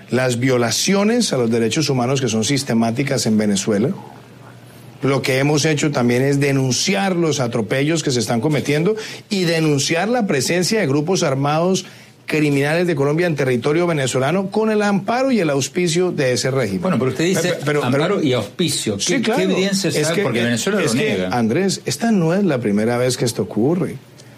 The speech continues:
Speaker 1: Recordemos que en el año dos mil nueve, dos mil diez,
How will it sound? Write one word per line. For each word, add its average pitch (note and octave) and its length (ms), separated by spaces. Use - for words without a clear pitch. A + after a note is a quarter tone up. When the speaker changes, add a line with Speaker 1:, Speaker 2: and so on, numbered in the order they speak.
Speaker 1:
Recordemos A2+ 600
que D4 60
en A#3 80
el D3 80
año D3 600
dos A2 320
mil C#3 200
nueve, D3 300
dos D3 240
mil A#2+ 200
diez, C#3+ 440